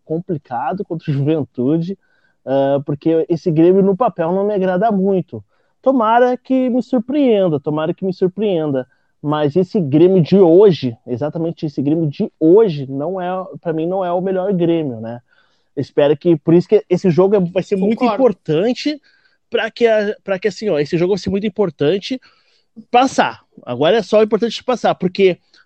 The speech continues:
Speaker 1: jogar bem não vai ro-, eu acho que dificilmente vai jogar, né? Tomara que eu, eu esteja totalmente errado. É importante esse jogo passar,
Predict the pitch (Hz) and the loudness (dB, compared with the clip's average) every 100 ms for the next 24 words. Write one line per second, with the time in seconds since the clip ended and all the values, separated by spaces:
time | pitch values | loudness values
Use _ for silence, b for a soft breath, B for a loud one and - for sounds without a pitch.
0 | - 185 180 175 165 180 220 220 208 233 | 0 2 4 2 2 0 0 -2 0 -2
1 | 196 185 190 - - 220 226 190 - 180 | 0 2 0 -2 -6 -4 -4 -8 -8 -6
2 | 180 220 202 190 202 185 233 196 151 127 | -4 -4 -6 -4 -2 0 2 2 0 -2
3 | 113 156 240 285 220 - 160 143 135 139 | -8 -6 -4 -2 -2 -4 -6 -4 -4 -8
4 | 151 120 147 139 165 151 165 180 170 156 | -10 -6 -6 -6 -8 -6 -6 -6 -6 -4
5 | 185 170 135 131 _ b b b b - | -4 -2 -4 -6 _ b b b b -4
6 | 170 185 185 208 202 196 208 208 - 233 | 0 2 0 -4 -8 0 2 2 -2 -8
7 | - - 180 | -6 -6 -4